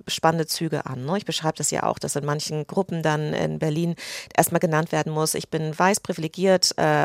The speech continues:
Arbeiterkind oder nicht, Behinderung oder nicht, ähm, äh, ne, Sexualität beziehungsweise cis oder trans. Also cis ist das Gegenteil von trans. Wenn ich nicht eine Transfrau bin, dann bin ich eine Cis-Frau.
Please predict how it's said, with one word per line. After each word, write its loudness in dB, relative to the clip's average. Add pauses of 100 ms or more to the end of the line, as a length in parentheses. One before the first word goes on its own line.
Arbeiterkind 0
oder 0
nicht, -2
Behinderung 0
oder 0
nicht, -2
ähm, 0 (400)
äh, 6 (340)
ne, 2
Sexualität 2
beziehungsweise -2
cis 0
oder -4
trans. 0
Also -4
cis 0
ist -4
das -2 (140)
Gegenteil 2
von -2
trans. 0
Wenn -2
ich -4
nicht -8
eine -4
Transfrau -2
bin, 0
dann -4
bin -6
ich -10
eine -12
Cis-Frau. 0